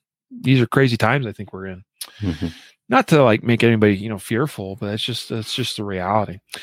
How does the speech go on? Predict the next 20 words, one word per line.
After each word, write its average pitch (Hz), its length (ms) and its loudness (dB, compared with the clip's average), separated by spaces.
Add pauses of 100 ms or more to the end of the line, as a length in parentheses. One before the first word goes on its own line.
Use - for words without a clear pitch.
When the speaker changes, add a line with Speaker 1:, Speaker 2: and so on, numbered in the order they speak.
(200)
Speaker 1:
We 294 60 6
have 349 80 4
a 339 40 4
couple 240 240 4
stories, 151 720 4
um, 123 360 4
actually 135 440 0 (640)
dealing 135 520 4
with, 117 380 4
uh, 101 380 2 (240)
uh, 98 280 -6
dogs, 120 640 2 (340)
interestingly 123 560 0
enough. 104 520 0 (640)
Uh, 110 320 2
one 123 300 4
of 175 100 6
these 131 560 6
is, 113 480 0
um, 104 440 0